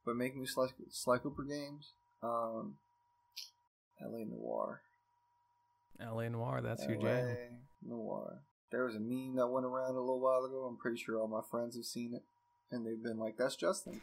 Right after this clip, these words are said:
Speaker 1: 'cause it was,
Speaker 2: <laughs>
Speaker 1: 'cause that's Justin. <laughs> That's me.
Speaker 2: That's Justin.
Speaker 1: Um,
Speaker 2: That's, we found him.
Speaker 1: I, I love that game so much. It's so good. I've only, I've only beaten it all the way through twice,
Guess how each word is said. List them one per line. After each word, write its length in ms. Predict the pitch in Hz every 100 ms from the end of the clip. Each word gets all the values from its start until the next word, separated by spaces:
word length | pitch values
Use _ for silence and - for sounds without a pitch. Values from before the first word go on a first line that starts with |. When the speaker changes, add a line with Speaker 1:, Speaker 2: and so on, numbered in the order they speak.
| -
Speaker 1:
'cause 160 | 110
it 160 | - 180
was, 300 | - - -
Speaker 2:
<laughs> 200 | - -
Speaker 1:
'cause 1040 | - - 202 - 190 - 180 - - - 117
that's 140 | 120
Justin. 560 | 120 143 180 - - 151
<laughs> 0 |
That's 320 | 131 190 165 165
me. 100 | 240
Speaker 2:
That's 220 | 131 -
Justin. 480 | 143 156 - 117 98 143
Speaker 1:
Um, 400 | 147 151 151 151
Speaker 2:
That's, 400 | 123 - - -
we 160 | 123
found 340 | 131 147 170 113
him. 140 | 104 - _ -
Speaker 1:
I, 440 | 135 143 151 147 - -
I 60 | 143
love 220 | 135 113
that 100 | 110
game 200 | 110 107
so 180 | - 104
much. 300 | 104 104 -
It's 160 | 147 -
so 140 | -
good. 300 | 156 - - - _ -
I've 200 | 143 160
only, 440 | 185 214 214 196
I've 160 | - 151
only 160 | 208 220
beaten 200 | 220 220
it 60 |
all 120 | 185
the 80 | 180
way 100 | 175
through 220 | 170 156
twice, 540 | 156 123 123 127 -